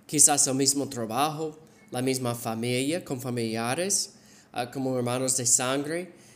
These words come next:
quizás el mismo equipo en un deporte,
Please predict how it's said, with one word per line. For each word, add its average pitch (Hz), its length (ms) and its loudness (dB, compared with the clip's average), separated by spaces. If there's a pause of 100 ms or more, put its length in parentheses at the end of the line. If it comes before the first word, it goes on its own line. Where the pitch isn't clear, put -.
(120)
quizás - 680 2
el 143 160 0
mismo 156 480 4
equipo 196 580 -2 (600)
en 139 200 0
un 147 200 2
deporte, 202 760 0